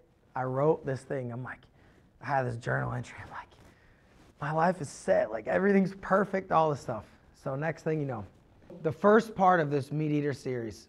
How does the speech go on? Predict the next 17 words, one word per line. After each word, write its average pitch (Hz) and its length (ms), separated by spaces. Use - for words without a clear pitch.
with 131 220
me 139 180
and 143 120
Steve 113 300
is, 139 260
um, 123 380
in 165 180
Montana, 151 560
trapping 139 420
beavers. 107 400
And 135 100
it 139 60
was 139 120
the 131 100
week 175 360
before 151 380
Thanksgiving, 123 600